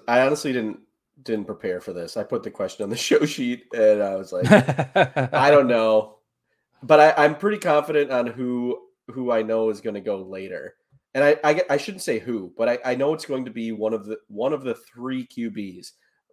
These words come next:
Speaker 1: We're all pretty sure Bryce Young is gonna go number one overall to the, um, Panthers. Yes. Uh, Panthers at number one. Um, but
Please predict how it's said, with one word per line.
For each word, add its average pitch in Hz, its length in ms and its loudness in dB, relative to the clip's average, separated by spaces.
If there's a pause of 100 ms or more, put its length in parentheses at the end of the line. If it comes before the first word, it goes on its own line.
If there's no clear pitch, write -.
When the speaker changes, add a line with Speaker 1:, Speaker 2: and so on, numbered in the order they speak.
Speaker 1:
We're 120 140 0
all 143 100 4
pretty 185 280 -10
sure 143 500 -4
Bryce 113 340 -2
Young 107 220 -4
is 107 80 -12
gonna 107 200 -6
go 101 180 -4
number 101 260 -10
one 98 140 -8
overall 95 720 -8 (500)
to 98 600 -10
the, 95 500 -10 (160)
um, 85 580 -10 (1900)
Panthers. 120 580 -10
Yes. - 380 -12 (540)
Uh, 107 220 0
Panthers 113 520 0 (100)
at 101 200 -2
number 104 200 -4
one. 95 360 -6 (480)
Um, 95 520 -4 (800)
but 113 460 4